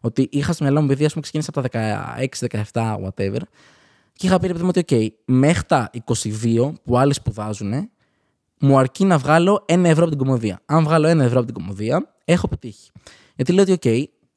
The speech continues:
φυσιολογικά θα σπούδαζα μέχρι τα είκοσι δύο, είκοσι τρία, οπότε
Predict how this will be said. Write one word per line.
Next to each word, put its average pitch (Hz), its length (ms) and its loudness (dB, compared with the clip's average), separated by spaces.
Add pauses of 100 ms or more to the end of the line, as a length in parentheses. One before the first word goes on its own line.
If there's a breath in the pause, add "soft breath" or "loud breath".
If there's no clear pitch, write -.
(240)
φυσιολογικά 139 480 2
θα 156 100 -2
σπούδαζα 127 680 -6
μέχρι 135 140 -2
τα 131 60 -2
είκοσι 120 200 -6
δύο, 117 100 0
είκοσι 107 200 -8
τρία, 117 400 -2
οπότε 143 460 -4